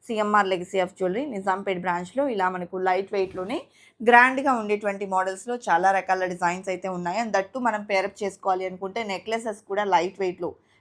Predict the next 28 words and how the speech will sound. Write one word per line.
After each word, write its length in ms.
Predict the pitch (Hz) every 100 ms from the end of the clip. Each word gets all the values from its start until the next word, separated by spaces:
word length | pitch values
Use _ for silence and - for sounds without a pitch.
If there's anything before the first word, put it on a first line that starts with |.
| -
లైక్ 220 | 202 196
మనకు 340 | 190 180 185 190
లెవెన్ 300 | 190 208 226
గ్రామ్స్ 360 | 202 190 196 190
నుంచి 240 | 185 233
ట్వంటీ 360 | 240 190 190 190
గ్రామ్స్ 340 | 190 190 196
లోపల 280 | 185 180 202
బెస్ట్ 320 | 190 190 - 233
కలెక్షన్ 420 | 196 185 - 185
అయితే 180 | 175 180
ఉంటుందండి. 600 | 175 180 180 170 202 480 - _ _ _
So 100 | - 247
పాసిబిలిటీ 540 | 247 240 247 262 247
ఉన్న 160 | 226 214
వాళ్ళు 220 | 208 220
స్టోర్ 320 | - 214 214
విజిట్ 260 | 214 214 208
చేయండి. 360 | 208 202 247 -
ఆన్‌లైన్ 320 | 208 202 220 220
షాపింగ్ 340 | 180 196 196
ఫెసిలిటీతో 480 | 196 190 190 190 190
పాటు 260 | 185 180 190
వీడియో 280 | 196 214
కాల్ 200 | 214 226
సపోర్ట్ 340 | 202 - 202 196
కూడా 220 | 196 190
ఉంటుందండి. 580 | 180 180 170 170 170